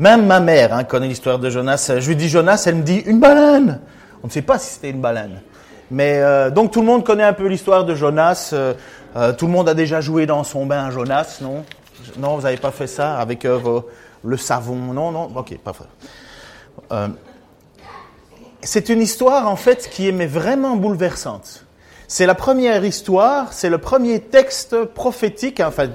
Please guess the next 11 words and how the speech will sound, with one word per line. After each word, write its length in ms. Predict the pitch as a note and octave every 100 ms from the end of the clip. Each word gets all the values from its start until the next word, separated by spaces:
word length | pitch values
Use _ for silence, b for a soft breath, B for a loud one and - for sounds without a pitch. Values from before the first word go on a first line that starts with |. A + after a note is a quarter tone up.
| -
qui 120 | - F3
parle 220 | B3 G#3
d'un 100 | F#3
prophète, 400 | F3+ - A#3+ A#3+ B B B B
mais 340 | E3+ A3 A3+ -
où 300 | G#3 A#3 A3+
le 100 | G3+
sujet 600 | - - C#4+ B3+ A#3 D4
n'est 120 | A#3+
pas 220 | G3 C4 A#3+
vraiment, 760 | G3 G3 C4+ B3 C#4 A#3+ D#3